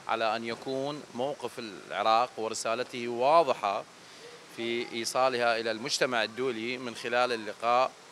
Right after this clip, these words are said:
بعدد من زعامات الدول في المنطقة، بضمنها، آه، رئيس الجمهورية المصري عبد الفتاح السيسي. أم، كان هنالك نقاش،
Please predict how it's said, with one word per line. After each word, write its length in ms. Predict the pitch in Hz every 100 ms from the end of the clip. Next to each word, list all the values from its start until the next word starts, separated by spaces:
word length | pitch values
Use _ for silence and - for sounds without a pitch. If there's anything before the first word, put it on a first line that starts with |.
| - - - - -
بعدد 460 | 107 104 120 120
من 160 | 113 113
زعامات 640 | 113 101 104 113 120 117
الدول 420 | 113 98 117 117 113
في 240 | 110 98
المنطقة، 600 | 101 110 120 117 123 131
بضمنها، 720 | 156 113 117 113 110 113 117 -
آه، 300 | 104 95 98
رئيس 340 | 98 117 117 -
الجمهورية 600 | 113 104 104 107 113 104 95 - 95 95
المصري 460 | 110 - 123 143 170 - - -
عبد 100 | 98
الفتاح 420 | 104 110 131 110
السيسي. 600 | 107 - 120 - 135 156 - - - - - - -
أم، 320 | 110 110 110 104
كان 200 | 156 160
هنالك 340 | 151 151 143
نقاش، 540 | 135 131 135 127 -